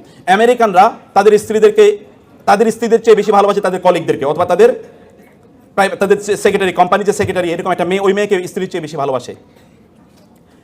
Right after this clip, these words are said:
ইউরোপিয়ানরা তাদের স্ত্রীদের চেয়ে তাদের বেশি ভালোবাসা হচ্ছে তাদের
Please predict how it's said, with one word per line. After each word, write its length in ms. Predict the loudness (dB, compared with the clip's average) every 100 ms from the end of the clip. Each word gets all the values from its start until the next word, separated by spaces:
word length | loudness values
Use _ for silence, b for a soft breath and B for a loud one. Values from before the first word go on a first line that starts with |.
| -2
ইউরোপিয়ানরা 680 | 4 6 6 0 4 4 2 -8 -20 -20 _ _
তাদের 300 | 0 4 4
স্ত্রীদের 360 | 2 -2 0 2
চেয়ে 140 | 2
তাদের 240 | 4 4 4
বেশি 220 | 2 2
ভালোবাসা 260 | 0 2 2
হচ্ছে 160 | 2
তাদের 320 | 2 4 2